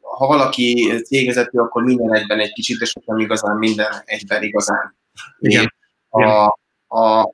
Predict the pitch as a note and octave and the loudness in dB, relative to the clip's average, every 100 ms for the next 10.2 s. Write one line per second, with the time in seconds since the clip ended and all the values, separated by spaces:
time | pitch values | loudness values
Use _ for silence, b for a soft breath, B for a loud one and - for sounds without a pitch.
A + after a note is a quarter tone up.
0 | - - B2+ C3 C#3 F3+ F#3+ D#3 D3+ C#3 | -8 -14 -8 -4 0 0 0 -2 -2 -2
1 | B2+ C#3 C#3+ C3 B2 B2+ B2 A#2 A#2 B2 | 0 0 0 -2 -2 -2 0 -2 0 0
2 | C#3+ C3+ A#2+ B2 A#2 - B2 B2+ A2+ A2+ | -2 -4 -6 -6 -6 -4 -4 -4 -6 -2
3 | G#2+ G#2+ A2 G#2+ A2 G#2 A2+ A#2 A#2+ B2 | -2 -2 -6 -4 -6 -6 -6 -6 -6 -6
4 | B2 B2 C3 C3 - - C3+ D3+ D3 C#3 | -4 -2 0 0 -2 -2 -2 -2 0 0
5 | C#3+ C#3+ B B B B _ C3 C3 C3 | -2 -4 B B B B _ -4 0 0
6 | B2+ C3 C3+ C3 C3+ C#3 D#3 D#3 D3 B2+ | -2 -4 -4 -2 -2 0 0 0 -2 0
7 | A#2+ A#2+ A#2+ A#2 A#2+ A#2+ C3+ C3+ A#2+ A2+ | 0 0 0 -2 -2 0 0 -2 -4 -4
8 | - A#2+ A2+ A2+ A2 A2+ A2+ A2 A2 A#2 | -2 -2 -4 -4 0 0 0 0 0 2
9 | A2+ A2+ A2+ G#2+ G#2 G#2+ G#2+ G#2 G#2 - | 2 2 -2 -2 0 0 2 0 0 -2
10 | F#2+ | -8